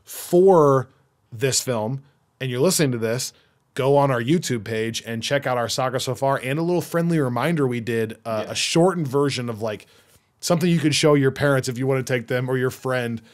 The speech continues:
Speaker 1: to the theater and they've never seen any Ant-Man film. That was our goal of making that. So just, you can find us on all socials and, uh, on YouTube and TikTok, um, at the F F W Podcast everywhere.
Speaker 2: And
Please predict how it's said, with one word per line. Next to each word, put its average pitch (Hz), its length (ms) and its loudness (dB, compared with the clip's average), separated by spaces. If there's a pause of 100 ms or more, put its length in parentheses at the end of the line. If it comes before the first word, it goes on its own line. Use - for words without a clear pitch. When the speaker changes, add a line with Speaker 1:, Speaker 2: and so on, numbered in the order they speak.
(280)
Speaker 1:
to 143 160 0
the 123 100 -2
theater 120 300 -4
and 117 80 -2
they've 107 140 -6
never 113 180 -4
seen 113 160 -6
any 104 240 -6
Ant-Man 95 300 -10
film. 87 400 -8
That 101 160 -2
was 113 120 -2
our 113 80 0
goal 107 220 0
of 92 100 -6
making 101 340 -6
that. 82 180 -8
So 113 180 2
just, 110 260 -4
you 135 120 -4
can 143 100 0
find 127 260 2
us 120 220 0 (220)
on 123 100 -2
all 139 160 6
socials 120 540 2
and, 107 260 -4
uh, 107 160 -2
on 110 160 -4
YouTube 110 460 -2 (160)
and 110 160 -6
TikTok, 104 540 -2 (340)
um, 90 420 -6
at 101 200 -6
the 101 120 -2
F 92 160 -4
F 87 80 -4
W 95 240 -6
Podcast 87 640 -6
everywhere. 85 480 -6 (400)
Speaker 2:
And 120 400 0